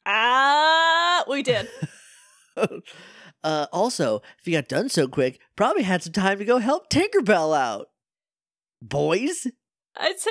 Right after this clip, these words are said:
Speaker 1: they're doing their best, but only Roxas is. <laughs>
Speaker 2: Axel's a bad influence. <laughs> Tinkerbell's gonna be so fucking mad. <laughs>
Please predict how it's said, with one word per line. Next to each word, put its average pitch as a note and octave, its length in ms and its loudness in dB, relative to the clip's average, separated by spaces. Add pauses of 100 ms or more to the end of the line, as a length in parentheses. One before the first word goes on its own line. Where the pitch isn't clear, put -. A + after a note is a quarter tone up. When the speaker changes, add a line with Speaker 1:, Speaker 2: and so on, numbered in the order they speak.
(140)
Speaker 1:
they're G4 100 0
doing F4 300 -4
their C#4+ 160 2
best, C4+ 360 0
but C#4 120 0
only C#4+ 280 0
Roxas C4+ 600 -4
is. F#4 380 -6 (520)
<laughs> - 520 -20
Speaker 2:
Axel's C#3+ 320 -2
a B2 60 -4
bad A2+ 220 0
influence. G#2 640 -10 (340)
<laughs> - 360 -10
Tinkerbell's D#3 320 0
gonna C3+ 100 -6
be B2 60 -2
so A#2+ 260 -2
fucking A#2 340 -6
mad. A2+ 400 -2
<laughs> - 60 -20